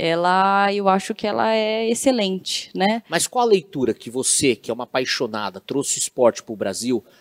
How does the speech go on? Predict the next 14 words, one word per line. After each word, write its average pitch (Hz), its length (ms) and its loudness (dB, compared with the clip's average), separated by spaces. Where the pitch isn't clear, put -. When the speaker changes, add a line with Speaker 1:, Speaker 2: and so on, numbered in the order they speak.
Speaker 2:
aquilo 202 480 -4
pode 147 380 0
dizer 123 440 -4
que - 140 -4
é - 20 2
alguma 117 320 -4
coisa 107 300 -2
do 104 100 -14
drift? 131 480 -6
Não 135 140 -6
tem 131 180 -8
nada 131 300 -6
a - 20 -4
ver? 139 380 -2